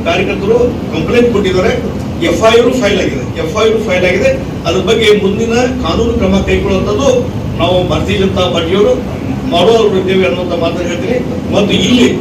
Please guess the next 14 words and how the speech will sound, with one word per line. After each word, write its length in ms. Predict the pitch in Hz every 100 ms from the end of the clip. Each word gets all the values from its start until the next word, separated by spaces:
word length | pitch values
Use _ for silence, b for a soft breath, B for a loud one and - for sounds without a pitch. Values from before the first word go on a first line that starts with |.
| - -
ಶಾಪುರದ 500 | 170 - 139 - 202
ಪೊಲೀಸ್ 220 | 190 196
ಸ್ಟೇಷನ್‌ನಲ್ಲಿ 500 | - 190 208 240 254
ಸಹ 420 | - 240 - - - - - -
ಎಲ್ಲಿ 600 | - 226 233 247 - -
ಯಾವ 220 | - 208
ರೀತಿ 200 | 240 -
ವಿಚಿತ್ರ 340 | - - - 196
ವ್ಯವಸ್ಥೆ 320 | 208 202 190
ಇದೆ 100 | 185
ನೋಡಿದ್ರೆ 500 | 190 - - - -
ಸರ್ಕಾರ 340 | 165 185 220
ಅವ್ರದ್ದು 300 | 220 220 202
ಇದೆ, 140 | 185